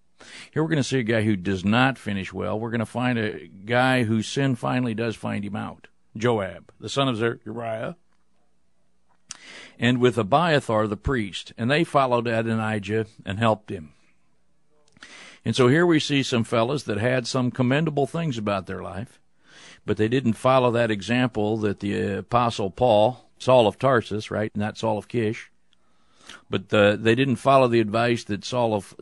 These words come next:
Tarsus has given to us, which is forget the things that are behind and reach forward to the things that are ahead, and press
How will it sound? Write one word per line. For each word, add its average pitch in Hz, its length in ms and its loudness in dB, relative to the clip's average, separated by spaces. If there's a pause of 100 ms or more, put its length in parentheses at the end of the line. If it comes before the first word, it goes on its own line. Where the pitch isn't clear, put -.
Tarsus 123 500 -2
has 101 180 -2
given 110 280 2
to 104 120 0
us, 101 400 -2 (600)
which 117 200 0
is 113 140 4
forget 123 420 0
the 135 100 0
things 123 400 -2
that 107 140 -4
are 104 80 -2
behind 104 560 0
and 98 200 -6
reach 117 280 0
forward 135 500 0
to 104 80 -4
the 98 140 -2
things 107 340 -8
that 101 140 -8
are 101 80 -6
ahead, 101 420 -10 (760)
and 107 240 -2
press 127 640 0